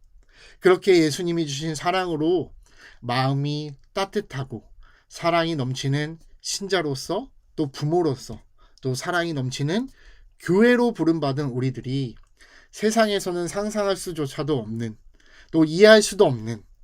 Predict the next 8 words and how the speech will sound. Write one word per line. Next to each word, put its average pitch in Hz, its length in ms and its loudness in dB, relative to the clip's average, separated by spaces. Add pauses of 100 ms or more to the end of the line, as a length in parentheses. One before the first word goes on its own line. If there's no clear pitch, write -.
(240)
사랑이 151 520 -2
넘치고 147 680 -2 (260)
섬김이 202 720 -2
가득하고 131 760 0 (380)
나무-, 151 360 -2
나눔이 185 480 -2
풍성한 208 800 -2
자리가요, 147 720 -2